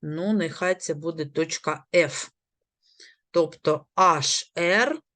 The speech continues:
перетинає пряму Б Ц в точці Ф. Тобто в мене кожна точка вже знайдена. Я її не беру ні звідки, тому що мені так, е, хочеться. Е, точка Ф, вона знаходиться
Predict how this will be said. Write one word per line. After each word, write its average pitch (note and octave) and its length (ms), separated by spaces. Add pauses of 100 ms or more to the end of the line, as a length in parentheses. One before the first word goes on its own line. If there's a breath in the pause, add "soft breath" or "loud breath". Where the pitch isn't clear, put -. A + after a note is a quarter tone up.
перетинає F3 1120
пряму E3 440
Б D3+ 260
Ц C#4+ 380
в - 100
точці - 720
Ф. D3+ 180 (280)
Тобто E3 300
в D#3 100
мене D#4 600
кожна A#3 480
точка A3+ 500
вже G3 400
знайдена. D3+ 920 (380 loud breath)
Я G#3 220
її A#3 160
не A#3+ 140
беру B3 300
ні G3+ 240
звідки, F3+ 540
тому E3+ 240
що G3 180
мені E3+ 240
так, F#3 280
е, F3+ 220
хочеться. C#3+ 760 (920 loud breath)
Е, E3+ 220
точка D#4+ 640
Ф, G3 420 (220)
вона G#3 600
знаходиться F#3 1040